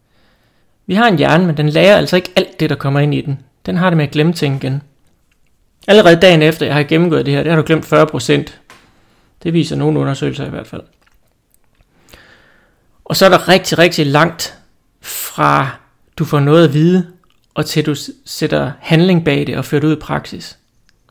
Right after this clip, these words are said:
Man skal høre et budskab. Nu kan jeg ikke huske tallene helt præcis, så du må ikke hænge mig op på dem. Men man skal høre det i hvert fald, jeg tror, det er syv gange. Jeg har også hørt tallet seksten. Så det er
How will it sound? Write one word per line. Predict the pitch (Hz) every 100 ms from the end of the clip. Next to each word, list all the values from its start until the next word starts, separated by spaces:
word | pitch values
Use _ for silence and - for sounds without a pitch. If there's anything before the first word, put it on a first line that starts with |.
| _ _ _ _ _ _ _ _ _ _ _ _ _ _ _ _ _ _ _ _ _ _ _ _
Man | 151
skal | 143 160 143
høre | 175 208 202 - 160
et | 151
budskab. | 185 202 190 156 143 - - - _ _ _ _ _ _ _ _ _ _ _ -
Nu |
kan | 165 165
jeg |
ikke | 160 170
huske | 170 -
tallene | - 156 147
helt | 139 151 -
præcis, | 139 156 147
så | 151
du | 156
må | 165
ikke | 165
hænge | 143 135
mig | 151
op | 151
på | 151
dem. | 151 - - - -
Men | 160
man | 151
skal | 147 151
høre | 127 190 208
det | 156 147 -
i | 135
hvert | 175 196
fald, | 170 160 - _ _ -
jeg | 143
tror, | - 170
det | 147
er |
syv | 143 - 226 -
gange. | 147 151 180 180 _ _ -
Jeg | 151
har |
også | 160 185
hørt | 170 151 - _ _ _ _ _ _
tallet | - 156 147
seksten. | - 147 151 180 - 147 143 _ _ _ _ -
Så | -
det |
er | 175